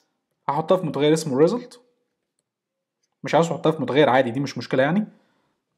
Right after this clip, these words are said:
هيساوي الماي كيرسر دوت فيتش اول، فيتش اول عشان خاطر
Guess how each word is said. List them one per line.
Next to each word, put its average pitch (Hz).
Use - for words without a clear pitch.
هيساوي 190
الماي 135
كيرسر 196
دوت 175
فيتش -
اول، 131
فيتش -
اول 220
عشان 202
خاطر 190